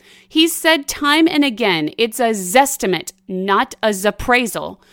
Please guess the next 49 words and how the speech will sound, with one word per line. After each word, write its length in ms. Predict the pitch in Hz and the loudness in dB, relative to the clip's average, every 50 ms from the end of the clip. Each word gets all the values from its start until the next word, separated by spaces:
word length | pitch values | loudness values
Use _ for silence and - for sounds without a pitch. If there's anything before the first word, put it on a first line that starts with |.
| _ _ _ - 202 | _ _ _ -8 -4
because 380 | 202 240 233 285 302 269 247 | -4 -2 0 2 2 2 2
it 100 | 269 240 | 0 -2
is 140 | 269 277 247 | -2 0 0
not 220 | 254 254 269 269 - | 2 2 2 2 2
intended 680 | 285 285 277 - - 302 320 330 320 247 226 208 208 | 2 2 0 0 -2 0 2 2 2 2 0 -4 -4
to 100 | 233 247 | -6 -8
take 280 | - - 240 233 - | -4 -2 -2 -2 -2
the 100 | - 277 | -4 -8
place 460 | 269 _ - - 311 339 370 - - - - | -8 _ -8 -2 0 0 0 -2 -4 -6 -6
of 100 | 208 190 | -4 -2
an 140 | 190 185 175 | -2 -2 -2
appraisal. 600 | 165 - - - 151 156 - - - - 190 - _ _ _ _ _ _ _ - _ _ _ | -4 -6 -8 -8 -8 -8 -8 -10 -14 -14 -16 -20 _ _ _ _ _ _ _ -20 _ _ _
He 160 | - 311 320 | 0 0 2
routinely 680 | 311 311 349 359 359 - - 392 339 339 349 349 349 339 | 4 4 4 2 2 0 2 4 6 6 6 6 6 4
encourages 500 | 339 330 - - 320 302 302 269 285 262 | 4 2 0 -2 -4 -4 -2 -4 -6 -8
critics 400 | - - - 311 302 254 202 - - | -8 -8 -6 -4 -4 -4 -4 -6 -8
to 100 | - 220 | -10 -8
consult 500 | - 226 220 - - - 254 262 254 - | -6 -6 -6 -6 -4 -2 0 -2 -2 -2
appraisers 600 | - 240 - - - 254 262 240 277 285 277 247 | -8 -10 -8 -4 -2 -2 -2 -2 -2 -4 -4 -4
and 160 | 262 226 208 | -4 -6 -4
real 140 | 208 220 226 | -6 -4 -6
estate 280 | 233 226 - 240 220 - | -6 -4 -4 -4 -4 -2
agents 380 | - 208 196 196 190 180 180 - | -2 -4 -2 -2 -4 -4 -4 -4
for 140 | - 208 202 | -6 -4 -4
more 280 | 208 208 208 226 262 | -4 -4 -4 -4 -4
detailed, 540 | 254 233 254 240 226 - 233 233 220 220 214 | -4 -2 -2 -4 -4 -4 -2 0 0 0 0
accurate 400 | - 196 190 185 - 208 202 190 | 0 -2 -2 -2 -2 -6 -6 -6
home 220 | 180 196 180 180 170 | -6 -6 -6 -6 -6
values. 520 | 170 160 156 156 151 151 151 170 - - _ _ _ _ _ _ _ _ _ | -4 -4 -4 -4 -6 -10 -14 -16 -18 -20 _ _ _ _ _ _ _ _ _
"There 140 | 226 254 269 | 2 2 4
will 220 | 285 320 311 - - | 4 4 2 4 6
always 380 | 233 226 233 254 269 294 262 226 | 6 6 6 6 2 -2 -4 -4
be 160 | 262 254 240 | -4 -2 -2
a 80 | 240 | -2
professional 580 | 240 - 262 247 - 240 226 - - 233 220 220 | -4 -6 -8 -4 -2 -2 -2 -2 -4 -6 -6 -6
intermediary," 840 | - 220 202 196 220 208 208 202 196 202 202 190 180 175 175 170 165 | -4 -4 -4 -4 -4 -4 -2 -2 -2 -2 -2 -2 -2 -2 -2 -2 -4
he 160 | 165 180 185 | -4 -4 -4
has 100 | 170 160 | -4 -4
said 240 | - - 190 170 165 | -6 -4 -2 -2 -2
on 80 | 165 165 | -2 -4
more 180 | 170 170 170 | -4 -4 -4
than 160 | 170 175 170 170 | -4 -4 -4 -4
one 120 | 165 160 | -4 -6
occasion, 600 | 156 - - 190 175 175 175 - 208 214 214 208 | -6 -8 -6 -4 -4 -4 -4 -6 -6 -6 -6 -4
noting 360 | 196 202 208 208 233 233 226 | -4 -4 -4 -4 -4 -4 -2
that 120 | 208 180 180 | -2 -2 -2
in 140 | 180 175 | -2 -4
his 220 | 175 202 208 202 269 | -2 -4 -6 -4 -4
opinion, 580 | 277 269 - 339 330 294 254 220 196 196 202 | -6 -4 0 0 0 2 2 2 0 0 -2